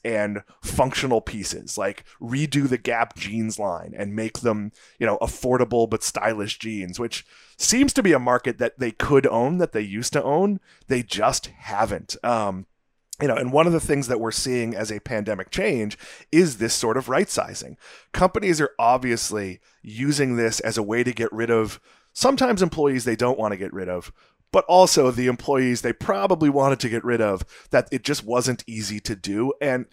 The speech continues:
that could be a benefit for a company like Gap. In theory, Gap could say, "Okay, you know, we're gonna close three hundred stores."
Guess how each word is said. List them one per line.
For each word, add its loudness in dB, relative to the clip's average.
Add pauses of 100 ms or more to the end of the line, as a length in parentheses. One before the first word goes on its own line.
(220)
that -2
could 0
be 0
a 4
benefit -4
for -10
a -12
company -6
like -8
Gap. -12
In 2
theory, -2
Gap -2
could -8
say, 2
"Okay, 0 (500)
you -2
know, 4
we're 0
gonna 2
close 2
three -2
hundred -4
stores." -4